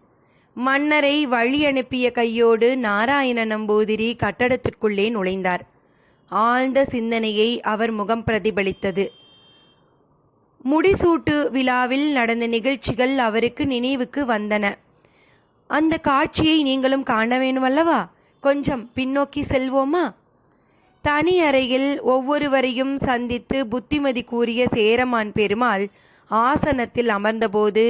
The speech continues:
வெளியே முரசறைக்கும் சத்தம் கேட்டதல்லவா? முரசறைவோன் இப்படி முழங்கினான். கேரள சிங்கவல நாடாகிய வஞ்சிமாபுரத்து வேந்தன்,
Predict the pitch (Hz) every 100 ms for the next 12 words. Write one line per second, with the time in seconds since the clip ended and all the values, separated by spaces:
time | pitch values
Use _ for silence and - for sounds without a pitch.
0 | 247 233 _ _ _ 202 247 262 294 269
1 | 269 277 - 226 247 294 302 254 226 -
2 | 247 233 214 - 233 240 233 233 240 233
3 | 240 247 285 - _ _ _ _ _ _
4 | _ _ _ _ _ _ 254 294 359 -
5 | 311 269 262 262 277 - 254 - 285 269
6 | 294 247 220 226 226 208 185 185 - _
7 | _ _ _ _ 285 294 349 359 330 294
8 | 302 320 277 269 277 269 247 240 254 233
9 | 214 233 254 240 208 226 254 214 226 254
10 | 277 262 208 226 208 - 247 220 214 202
11 | 196